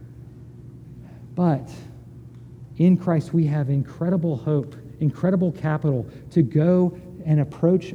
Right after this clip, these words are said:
others who have wronged us with the anticipation that he's gonna work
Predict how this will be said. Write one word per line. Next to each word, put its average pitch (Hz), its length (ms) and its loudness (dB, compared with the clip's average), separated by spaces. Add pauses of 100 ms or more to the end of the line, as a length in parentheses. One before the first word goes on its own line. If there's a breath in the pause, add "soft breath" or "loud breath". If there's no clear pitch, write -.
others 143 420 2
who 151 160 2
have 120 140 0
wronged 127 320 0
us 107 260 -6 (220 loud breath)
with 175 180 6
the 202 160 4
anticipation 156 760 0
that 143 100 -2
he's 170 160 -4
gonna 196 160 0
work 190 420 -4